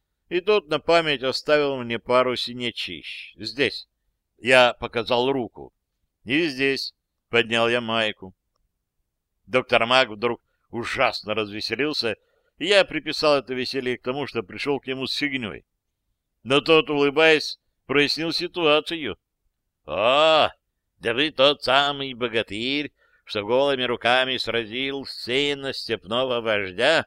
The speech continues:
и это называется немного подрался. Из-за этого осаду с города сняли раньше.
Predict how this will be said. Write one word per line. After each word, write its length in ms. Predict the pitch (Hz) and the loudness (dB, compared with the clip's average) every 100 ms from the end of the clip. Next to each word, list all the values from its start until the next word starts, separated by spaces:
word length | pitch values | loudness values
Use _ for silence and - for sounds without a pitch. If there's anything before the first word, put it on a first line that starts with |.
| _ _ _ _ - | _ _ _ _ -4
и 220 | 127 117 | -2 0
это 260 | 151 147 127 | -2 0 0
называется 680 | 123 110 113 135 139 - 123 | 0 -2 2 4 4 0 -4
немного 560 | 117 110 135 131 123 - _ _ | -4 -2 0 2 2 0 _ _
подрался. 760 | - 143 - 127 101 76 - - _ _ _ _ _ _ _ _ | 0 2 4 2 2 -4 -10 -12 _ _ _ _ _ _ _ _
Из-за 260 | 107 127 185 | -6 0 2
этого 400 | 214 196 190 180 | 2 4 4 4
осаду 460 | - 190 190 185 | 4 2 2 -2
с 40 | 170 | 2
города 380 | 185 175 160 | 2 4 -2
сняли 280 | 143 160 156 | -2 -2 0
раньше. 440 | 151 147 120 - | 2 2 -2 -8